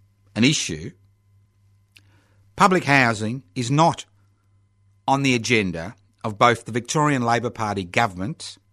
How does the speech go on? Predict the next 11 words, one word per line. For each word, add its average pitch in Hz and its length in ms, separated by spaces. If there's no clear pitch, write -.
and 123 120
the 123 40
Liberal 127 260
National 104 400
Party 92 420
opposition. 98 680
Both 156 380
of 113 80
them 82 280
are 117 120
hell-bent 98 840